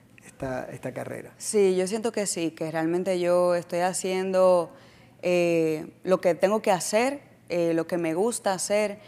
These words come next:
Speaker 2: y yo recibo mucha satisfacción de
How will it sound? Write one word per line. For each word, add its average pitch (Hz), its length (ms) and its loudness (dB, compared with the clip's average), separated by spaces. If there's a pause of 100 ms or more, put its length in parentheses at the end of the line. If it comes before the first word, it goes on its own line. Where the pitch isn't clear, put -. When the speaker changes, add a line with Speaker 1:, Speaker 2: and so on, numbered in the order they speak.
(400)
Speaker 2:
y 185 280 0
yo 196 580 6
recibo 196 400 0
mucha 185 320 -2
satisfacción 165 1000 -4
de 156 360 -4